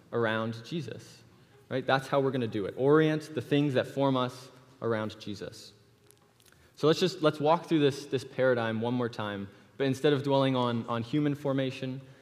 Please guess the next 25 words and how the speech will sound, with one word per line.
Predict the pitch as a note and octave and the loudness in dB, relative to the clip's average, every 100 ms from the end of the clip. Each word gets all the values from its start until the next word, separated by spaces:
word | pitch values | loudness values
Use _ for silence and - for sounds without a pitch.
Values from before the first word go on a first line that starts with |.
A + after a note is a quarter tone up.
| - - | -10 -2
let's | B2+ | -2
dwell | - B2 A#2+ | 0 0 2
on, | A#2 A#2 - | 0 -4 -6
on | A2+ G#2+ | -8 -8
spiritual | - - A#2 A2+ A2+ A2 G#2 | -12 -4 -2 -2 -4 -8 -8
formation. | - G2+ G2+ G2+ - - A2 - _ _ _ _ _ _ _ _ _ | -8 -8 -8 -10 -12 -14 -16 -18 _ _ _ _ _ _ _ _ _
So, | - C#3 A2+ G#2 - - - - - _ _ - - _ _ _ _ _ _ _ _ - _ _ _ - | -4 2 2 0 -12 -20 -20 -20 -20 _ _ -20 -20 _ _ _ _ _ _ _ _ -20 _ _ _ -10
what | C3+ D#3 | 0 2
does | F3 | 4
it | |
mean | F3 | 4
to | D#3 | 6
orient | C3+ C#3+ C#3+ | 6 6 4
our | C3 | 2
beliefs | B2+ A#2+ A2 A2 - - - - - _ - - _ - | 2 -2 -2 -6 -8 -14 -18 -20 -20 _ -20 -20 _ -8
around | B2+ A#2 A2 A2 - | -2 0 0 -4 -6
Jesus? | - G#2+ G2 F2+ - - - _ _ _ - - _ _ | -10 -6 -8 -8 -16 -20 -20 _ _ _ -20 -20 _ _
It | A#2+ | -6
means | A#2+ A#2 | -6 -6
to | B2+ | -8
consume | C#3 A#2+ - A2 A#2+ | -6 -6 -6 -4 -4
the | A#2 | -6
teachings | - B2+ B2 A#2+ A#2+ | -8 -8 -6 -6 -8
of | A2+ | -8
Jesus. | C#3+ A#2+ - - | -8 -8 -10 -16